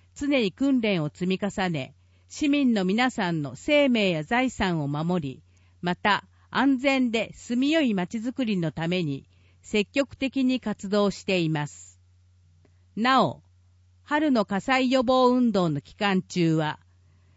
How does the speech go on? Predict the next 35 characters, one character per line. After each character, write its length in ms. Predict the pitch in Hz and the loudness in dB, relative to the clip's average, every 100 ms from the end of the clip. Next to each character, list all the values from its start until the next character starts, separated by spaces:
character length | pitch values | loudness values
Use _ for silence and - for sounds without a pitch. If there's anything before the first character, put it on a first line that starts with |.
| _ | _
夜 180 | 214 262 | -4 -2
間 280 | 285 254 185 | 0 0 0
巡 260 | 180 220 | 2 0
回 280 | 233 247 226 | 0 0 -2
広 320 | - 226 233 | 0 0 0
報 200 | 226 247 254 | 2 2 2
活 280 | 220 - | -4 -6
動 240 | 180 175 151 | -2 0 0
を 220 | 147 120 | -4 -8
強 220 | - 262 262 | 0 2 4
化 160 | 202 | 0
し 120 | - | -4
て 100 | - | -4
行 220 | 160 - 175 | -4 -2 -2
い 280 | 160 151 | -2 -2
ま 180 | 143 135 | -4 -6
す。 300 | - - - _ _ _ _ _ _ _ _ _ _ _ _ - | -10 -18 -20 _ _ _ _ _ _ _ _ _ _ _ _ -4
日 320 | 285 294 247 | 0 0 -2
時、 240 | 151 123 - _ | -4 -10 -12 _
三 340 | - 294 302 285 | -4 0 2 2
月 240 | 226 185 | 0 0
四 180 | 180 170 _ | 2 2 _
日 120 | 190 | -2
日 360 | 170 160 - 214 | 0 -2 -4 -2
曜、 340 | 214 185 131 _ _ _ - | 2 0 -2 _ _ _ 0
午 140 | 262 | 2
前 280 | 254 220 156 | 2 0 0
十 260 | 151 233 | 2 2
時 180 | 214 220 | 2 0
頃。 380 | 185 170 131 - _ _ _ _ _ _ _ _ _ _ | 0 0 -2 -10 _ _ _ _ _ _ _ _ _ _
問 240 | - 240 262 | -2 2 4
い 80 | 247 | 4
合 80 | |
わ 120 | 226 214 | 4 2
せ、 420 | - 208 - | 0 0 -2